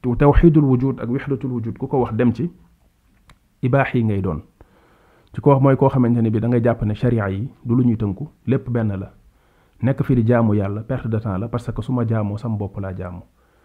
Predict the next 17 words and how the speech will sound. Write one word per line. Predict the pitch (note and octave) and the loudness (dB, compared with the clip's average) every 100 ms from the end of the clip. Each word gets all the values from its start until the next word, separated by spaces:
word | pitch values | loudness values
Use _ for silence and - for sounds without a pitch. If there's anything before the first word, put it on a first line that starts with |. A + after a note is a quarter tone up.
| _ _ - | _ _ -6
Man | A#2+ B2+ | 0 2
miy | C3+ | 2
sujjóot, | B2 A#2 A#2 | -2 -4 -2
sam | B2 A#2 | -2 -2
bopp | A2+ A2 | -2 -4
laay | A2 | -6
sujjóotal, | G#2 G2 G#2 A2 A2 | -4 -4 -4 -4 -4
ndax | A2+ | -4
ki | - | -2
may | C#3 B2 | -2 0
sujjóotal | C3+ A2 G#2+ - A2 A#2 | -2 0 -2 -2 -4 -6
ak | A2 | -4
man | B2 A#2+ A2 | -2 0 0
miy | A#2+ | -2
sujjóot | - A2+ G#2+ | -4 -6 -6
benn | G2 A2+ G#2+ | -4 -2 -2
lañ. | G2 F#2+ | -2 -2